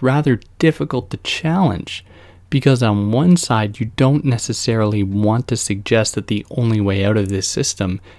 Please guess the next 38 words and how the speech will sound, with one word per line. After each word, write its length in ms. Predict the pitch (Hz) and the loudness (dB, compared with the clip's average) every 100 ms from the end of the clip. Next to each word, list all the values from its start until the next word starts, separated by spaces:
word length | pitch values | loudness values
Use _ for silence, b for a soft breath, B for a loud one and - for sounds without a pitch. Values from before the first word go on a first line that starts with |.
| B | B
is 140 | - - | -8 -4
for 160 | - | 0
people 320 | 113 - 113 110 | 0 -2 -4 -4
to 100 | 110 | -4
give 260 | - 110 | 0 2
up 180 | 107 101 | 2 0
this 180 | - - | -4 -2
idea 420 | 101 98 104 104 | -2 -2 0 2
of 140 | 101 104 | 0 0
their 160 | 87 | -2
freedom 520 | - - 131 151 117 | -4 -2 2 4 2
and 80 | 98 | 0
their 160 | 90 92 | 0 -2
autonomy, 640 | 92 - 123 147 101 - - B B B | -4 -4 0 0 -2 -8 -14 B B B
because 360 | 127 - 120 - | -6 0 0 0
this 180 | 104 | -4
idea 260 | 98 101 104 | -2 -2 -2
of 80 | 98 | -2
indebtedness 680 | 95 - 101 107 95 92 | -4 -2 0 0 -2 -4
is 140 | 90 98 | -6 -6
wrapped 440 | 92 95 101 - | -4 -4 -6 -4
up 180 | 107 - | -4 -2
within 640 | 95 - - - 123 139 | -4 -6 -8 -2 0 2
that 260 | 120 92 - | 0 -4 -6
very 240 | 95 90 | -6 -4
idea. 520 | 92 95 - - - - - - - b b b b b - - - - | -6 -8 -10 -10 -12 -14 -18 -20 -20 b b b b b -20 -20 -20 -10
So 220 | - 147 | 2 2
it 80 | 151 | 2
becomes 400 | 143 165 151 - - | 0 2 2 -4 -2
difficult, 560 | 185 - - 90 67 - - | -2 0 -2 -2 -2 -10 -14
because 500 | - 123 120 113 - - - - - - - - - | -6 0 0 0 -8 -18 -20 -20 -20 -20 -20 -12 2
if 220 | 175 175 | 2 4
you 80 | 151 | 0
suggest 540 | - 110 139 156 - | 0 0 2 2 2
that, 320 | 117 107 92 | 2 2 2
people 260 | - 117 104 | -2 -2 -2
will 100 | 107 | -4
quickly 640 | - - 127 113 98 92 | -4 -4 -2 0 0 -2